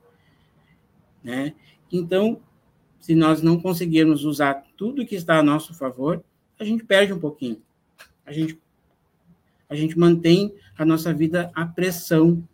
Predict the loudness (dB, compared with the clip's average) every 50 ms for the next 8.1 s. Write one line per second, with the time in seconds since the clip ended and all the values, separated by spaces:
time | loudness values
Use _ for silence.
0 | _ _ -10 -8 -2 0 2 2 2 2 0 -6 _ _ _ _ _ _ _ _
1 | _ _ -14 -8 -4 -4 -4 -4 -6 -10 -6 -2 0 2 2 2 2 0 -2 -4
2 | -6 -8 -8 -10 _ _ -20 _ _ -8 -8 -2 -2 -2 -2 -2 -4 -2 0 0
3 | -2 0 -2 -2 0 0 -2 -2 0 2 2 4 4 4 2 0 -6 -14 _ _
4 | _ _ _ _ _ _ _ _ _ _ _ _ _ _ _ _ _ _ _ _
5 | _ 2 2 4 4 4 4 4 4 4 2 2 2 2 0 0 -2 0 0 0
6 | 0 0 -2 -2 -2 -4 -2 0 0 2 2 2 4 2 2 2 0 -2 -4 -8
7 | -10 -12 -16 -14 _ -4 -4 -4 -4 -4 -6 -4 -4 -4 -6 -6 -4 -4 -4 -4
8 | -6 -10